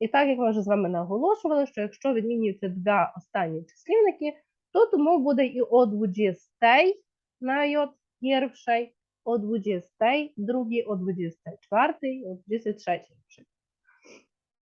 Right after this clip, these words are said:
Тобто і там, і там буде у нас закінчення на ейот. Так само, знову ж таки, так, знак оклику на годинку о другій і о третій, тому що після, як ми знаємо, хоче, м,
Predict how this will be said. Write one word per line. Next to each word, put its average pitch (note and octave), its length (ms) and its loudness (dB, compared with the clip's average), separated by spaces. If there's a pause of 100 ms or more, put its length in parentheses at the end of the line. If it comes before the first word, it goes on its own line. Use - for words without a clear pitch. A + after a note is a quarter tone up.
(440)
Тобто G3+ 340 0
і C#4 160 2
там, B3 420 2 (360)
і G#3+ 120 0
там A3+ 420 2 (200)
буде G3+ 340 0
у G#3 40 -2
нас F#3 200 -6
закінчення F3 500 -10
на D3 160 -16 (100)
ейот. - 220 -16 (720)
Так G#3 140 -2
само, C#4+ 380 4
знову C4 280 4
ж - 80 -20
таки, C4+ 340 -4
так, B3 200 2 (380)
знак G#3+ 360 0
оклику C4+ 680 0 (340)
на A3 140 -2
годинку A3 680 -2 (120)
о A3+ 160 2
другій A#3+ 380 0
і A3+ 240 -6
о F#3 100 -2
третій, G3 600 -4 (360)
тому G#3+ 280 -2
що A#3 220 -6
після, G#3+ 440 -6
як F#3+ 220 -4
ми F3+ 160 -10
знаємо, E3+ 380 -8
хоче, F3 340 -12
м, D#3 100 -12